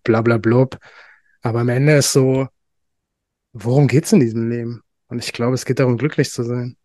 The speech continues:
Und wenn du nicht glücklich bist, ist alles andere nichts. Da kannst du hustlen, wie du willst, wenn du, wenn du,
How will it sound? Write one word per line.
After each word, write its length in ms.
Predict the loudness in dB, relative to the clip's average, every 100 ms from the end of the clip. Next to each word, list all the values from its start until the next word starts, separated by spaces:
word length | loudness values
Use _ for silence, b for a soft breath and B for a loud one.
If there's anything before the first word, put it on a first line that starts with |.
| _ -6
Und 80 | -2
wenn 100 | 2
du 60 |
nicht 180 | 0 -2
glücklich 380 | -4 0 0 0
bist, 180 | -4 -4
ist 160 | -6
alles 220 | -4 0
andere 260 | 2 2 2
nichts. 440 | 0 -4 -8 -20 _ _ _ _ _ _ _ _
Da 160 | -6 -4
kannst 240 | -4 -4
du 160 | -4 -4
hustlen, 320 | -4 0 0
wie 100 | 0
du 140 | -2 0
willst, 360 | 2 0 -2
wenn 120 | -6
du, 180 | -4 -4
wenn 140 | -4 -4
du, 220 | -4